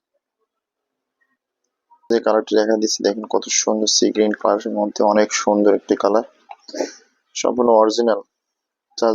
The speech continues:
যেটা লাগিয়ে নিতে পারবেন একেবারে রিজনেবল প্রাইস এর মধ্যে, একেবারে রিজনেবল প্রাইস এর মধ্যে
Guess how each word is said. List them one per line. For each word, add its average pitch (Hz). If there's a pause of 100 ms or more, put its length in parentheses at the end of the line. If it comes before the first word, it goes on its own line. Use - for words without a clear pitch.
যেটা -
লাগিয়ে 107
নিতে 110
পারবেন 110
একেবারে 110
রিজনেবল 113
প্রাইস 104
এর 110
মধ্যে, - (1200)
একেবারে 123
রিজনেবল 117
প্রাইস 113
এর 117
মধ্যে 110